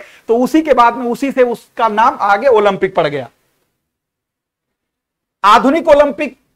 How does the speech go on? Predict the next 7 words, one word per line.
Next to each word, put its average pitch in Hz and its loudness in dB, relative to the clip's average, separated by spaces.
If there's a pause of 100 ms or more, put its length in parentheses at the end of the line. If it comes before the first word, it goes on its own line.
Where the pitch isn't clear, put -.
(120)
में 277 0
आयोजित 240 2
होने 262 4
वाला 254 4
पहला 254 2
ओलंपिक 247 0
खेल 240 2